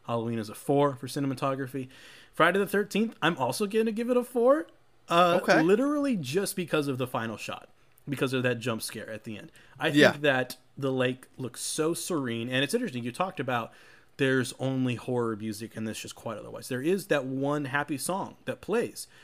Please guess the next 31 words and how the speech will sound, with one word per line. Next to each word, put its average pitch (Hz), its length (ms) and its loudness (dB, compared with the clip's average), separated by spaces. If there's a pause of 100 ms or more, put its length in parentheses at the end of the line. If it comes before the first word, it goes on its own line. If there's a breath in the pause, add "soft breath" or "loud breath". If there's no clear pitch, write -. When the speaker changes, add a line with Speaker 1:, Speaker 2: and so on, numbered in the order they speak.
(160 soft breath)
Speaker 2:
That's 120 120 2
Speaker 1:
when, 131 180 2
Speaker 2:
true. 127 180 4
Speaker 1:
uh, 123 240 0
what's-her-face 127 600 -2
is 113 220 -8
i-, 123 40 -8
in 131 280 -4
the 127 60 -2
canoe 131 460 -2
and, 104 300 -10
you 117 60 -10
know, 107 140 -8
she's 113 240 -8
survived 117 480 -2
the 123 80 -4
night, 117 320 -4
she's 113 220 -8
killed 117 280 -8
off 113 220 -4
Missus 139 220 4
Speaker 2:
Mm-hmm. 147 60 -2
Speaker 1:
Voorhees, 113 520 -8 (320 soft breath)
she's - 180 -16
at 123 120 -12
peace, 120 300 -8
and 120 140 -4
then 120 120 -2
boom, 127 300 4
we 107 120 -6
get 120 260 2